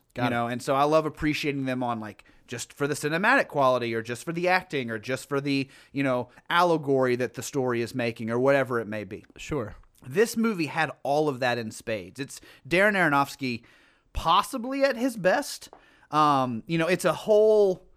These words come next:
Speaker 2: well, the way that I read it, at least, I've seen a lot of readings, but the way that I read it is it's a biblical allegory.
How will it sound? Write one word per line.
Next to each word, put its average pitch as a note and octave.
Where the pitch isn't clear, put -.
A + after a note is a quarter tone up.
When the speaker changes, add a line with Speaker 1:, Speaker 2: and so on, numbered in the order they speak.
Speaker 2:
well, F#3
the F#3
way A3+
that F3+
I E3+
read C#3+
it, B2
at B2
least, A#2
I've C3
seen G3+
a D#3+
lot B2
of A#2
readings, G#2+
but C#3
the G3
way A3+
that F3
I D3+
read B2
it A2+
is D#3
it's F3+
a F3
biblical D#3
allegory. A2+